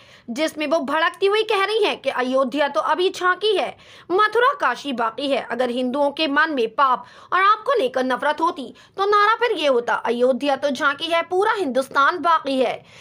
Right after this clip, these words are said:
इन्होंने कहा, "हमारे तीन बड़े आराध्य देवता हैं, अयोध्या में राम, मथुरा में कृष्ण, ज्ञानवापी में शिव, तीन भगवान हैं, ये कहाँ पूजने जाएं? सऊदी अरब तो जाने से रहे, दुबई तो जाने से रहे, अपनी ही धरती पर अपने ही प्रभु की आराधना करने के लिए कानूनी लड़ाई लड़ रहे हैं।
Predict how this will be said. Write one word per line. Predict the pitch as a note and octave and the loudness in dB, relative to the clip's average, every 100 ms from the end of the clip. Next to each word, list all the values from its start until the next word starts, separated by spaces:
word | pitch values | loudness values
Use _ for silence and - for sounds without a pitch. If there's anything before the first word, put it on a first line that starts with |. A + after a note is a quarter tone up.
| - | -6
इन्होंने | F#4 G#4 A4+ | 0 2 2
कहा, | B4 A4+ A4+ | 0 0 2
"हमारे | E4+ B3+ B3+ | 2 2 0
तीन | C4 D4 | -4 -2
बड़े | C4 C4 | 0 0
आराध्य | - D4 D#4 E4+ F#4+ A4 | 0 0 2 2 2 0
देवता | C#4 A3 - | 2 0 0
हैं, | B3+ A3+ - - | -2 -2 -4 0
अयोध्या | A#3 A#3+ A3+ C4 | 2 2 2 0
में | C#4+ | 2
राम, | C#4 C#4+ D#4+ | 2 2 2
मथुरा | D#4+ F4+ F4+ | 0 2 2
में | F#4 G4 | 0 0
कृष्ण, | G4+ F#4+ C4+ A3+ | -2 -2 -4 -2
ज्ञानवापी | D4 D4 D#4+ D#4+ E4+ | -2 0 2 0 0
में | F4+ F#4+ | -2 -2
शिव, | C#4 A#3 - - - - | 0 -2 -2 -20 -20 0
तीन | G4+ A#4+ | 2 2
भगवान | F#4+ C4+ B3+ C#4+ D#4 | 2 0 2 2 0
हैं, | A#3+ - | -4 -4
ये | A#3+ E4 | -6 -4
कहाँ | F#4 A#4 | 0 2
पूजने | A#4+ A4+ F4+ F4 | 4 2 2 0
जाएं? | B3+ G#3+ - - | 0 -4 -6 -4
सऊदी | A#3+ G#3+ B3+ | -2 0 0
अरब | B3 C4 - | 2 0 -2
तो | C#4+ | 0
जाने | D#4 D#4 F4 | 2 2 0
से | F#4+ | 0
रहे, | F#4+ F4+ F4+ - - - | 0 0 -4 -16 -20 -2
दुबई | G#4 A#4 C5+ | 0 2 2
तो | G#4+ | 0
जाने | C#4 A#3+ A#3 | 0 0 0
से | C4 C#4 | 0 2
रहे, | B3 G3 - | 2 -2 -2
अपनी | A#3+ B3 C#4 | -2 -2 -6
ही | D4+ | -4
धरती | B3+ C4+ D4+ | -2 -2 -4
पर | D4+ D#4 | -2 2
अपने | D#4 D#4+ | 0 -2
ही | E4+ F4+ | 0 0
प्रभु | F4+ F4+ G#4 | 2 2 2
की | A4 | 2
आराधना | A4 C#4 A#3+ B3 C#4 | 2 2 0 0 -2
करने | C#4 C4+ D4+ | -2 -2 -4
के | D4 | 2
लिए | A#3+ | 2
कानूनी | A#3+ C4 C4 D#4 F4 | 4 2 0 -2 -2
लड़ाई | F#4 F#4+ G4 F#4+ | 2 2 0 0
लड़ | A3 A3 | 0 2
रहे | C4 | 0
हैं। | A3+ | 0